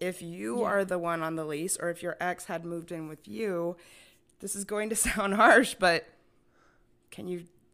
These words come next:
Speaker 1: t-,
Speaker 2: Kick 'em
Speaker 1: yeah.
Speaker 2: out.
Speaker 1: <laughs> I don't, I mean, you're broken
Speaker 2: <laughs>
Speaker 1: up. I, I often give the example of when I split up from my husband.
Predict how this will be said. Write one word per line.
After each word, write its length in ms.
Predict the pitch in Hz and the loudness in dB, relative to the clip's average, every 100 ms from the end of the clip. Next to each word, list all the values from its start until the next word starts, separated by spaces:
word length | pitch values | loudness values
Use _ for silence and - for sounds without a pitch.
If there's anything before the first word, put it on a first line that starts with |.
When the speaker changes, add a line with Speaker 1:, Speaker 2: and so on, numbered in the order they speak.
| _ _ - | _ _ -14
Speaker 1:
t-, 120 | - | -6
Speaker 2:
Kick 120 | 220 220 | -4 0
'em 100 | 480 | 2
Speaker 1:
yeah. 200 | 508 170 220 | 4 4 4
Speaker 2:
out. 80 | 208 - 220 | -4 -10 -2
Speaker 1:
<laughs> 0 | - 226 208 | 0 0 2
I 100 | - | 2
don't, 260 | - - 302 - - - - | 4 0 -2 -4 -6 -4 4
I 120 | 262 | 4
mean, 340 | 262 240 247 220 - - - - | 6 2 0 -4 -14 -20 -20 -8
you're 240 | 196 269 240 | 2 4 6
broken 400 | 302 208 320 330 | 8 8 6 6
Speaker 2:
<laughs> 160 | 381 | 6
Speaker 1:
up. 180 | 220 175 | 6 6
I, 280 | 220 226 247 - - 311 - | 6 6 4 -2 -10 -6 4
I 140 | 240 | 8
often 380 | 262 254 254 247 | 8 6 0 0
give 180 | 226 208 | 0 0
the 100 | 202 | 0
example 500 | 180 185 185 196 202 | 0 0 -2 -2 -4
of 200 | 180 170 | -4 -6
when 520 | 185 180 180 165 - - | -6 -4 -6 -8 -10 -10
I 180 | 185 185 | -6 -4
split 300 | 190 - 202 | -4 0 2
up 220 | 190 202 | 2 0
from 140 | - 190 | -6 -2
my 340 | 170 165 165 - - - | -2 -2 -2 -6 -18 -4
husband. 720 | 202 254 214 160 165 226 247 | 2 4 4 0 0 -2 -4